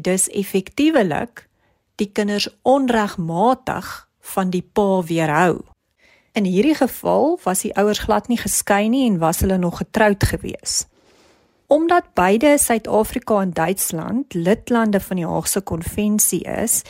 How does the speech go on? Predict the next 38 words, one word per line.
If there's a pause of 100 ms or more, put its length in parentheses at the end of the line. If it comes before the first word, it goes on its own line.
(320)
het
die
pa
hofaansoek
in
terme
van
die
Haagse
Konvensie
teen
die
ma
ingedien (320)
vir
teruglewering
van
die
kinders. (680)
Die
saak
het
natuurlik
baie
feite
gehad
wat
voor
die
hof
gedien
het, (440)
maar
die
Hooggeregshof
in
Pretoria
het